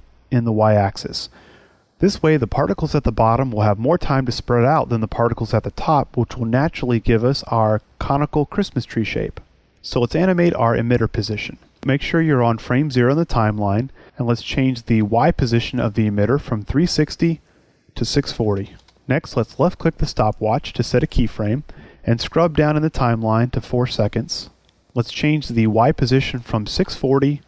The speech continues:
to one fifty. As you can see, we're getting this conical shape, but it's still not quite right.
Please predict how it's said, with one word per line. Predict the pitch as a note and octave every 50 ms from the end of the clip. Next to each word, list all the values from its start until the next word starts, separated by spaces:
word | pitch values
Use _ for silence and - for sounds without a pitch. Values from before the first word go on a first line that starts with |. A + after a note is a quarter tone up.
| _ _ _ _ _ -
to | - A2+
one | G2+ A2 A#2 B2
fifty. | - - A#2+ G#2 - - A#2 A2+ C#3 - - _ _ _ _ _ _ _ _ _ _ _ _ _ _ _ -
As | A#2+ A2+ A2+
you | A#2
can | A2 - A#2
see, | G#2+ - - E3 E3+ E3+
we're | D3+ A#2+ A2+
getting | - C3 B2+ D#3 D3
this | B2+ A2+ -
conical | - - - A#2+ A#2+ B2 - C#3+ C3
shape, | - - B2 G2+ F#2 E2 - _ -
but | - G3+ G3+ G3 F#3 E3
it's | D#3 -
still | - - - F#3 F3+ F3
not | F3 E3+ D#3+ C#3+
quite | - - - C3 A#2 - - -
right. | G2+ E2+ -